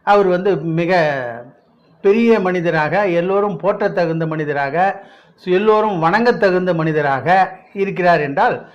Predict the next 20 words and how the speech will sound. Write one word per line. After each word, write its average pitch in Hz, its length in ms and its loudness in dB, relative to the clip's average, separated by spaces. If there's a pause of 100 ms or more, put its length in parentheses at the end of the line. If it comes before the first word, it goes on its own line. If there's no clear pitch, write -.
(200)
கண்டிப்பாக 220 640 0
அவருடைய 180 540 0
ஜாதகம் 185 580 0
ஏதோ 208 380 2
ஒரு 185 280 0
சிறப்புகள் 185 580 -4
நிறைந்த 185 420 -2
ஜாதகமாகத்தான் 165 960 -2 (300)
இருக்கும் 190 400 0
என்பதில் 165 380 -2
எந்தவித 180 520 0
ஐயமும் 175 460 -2
இல்லை 165 240 -2
என்றுதான் 147 400 -4
நமக்கு 147 320 -6
தெரியும். 131 460 -8 (720)
So, 277 180 2
அப்படிப்பட்ட 214 1000 4
பெரிய 208 260 2
மகானினுடைய 175 1080 0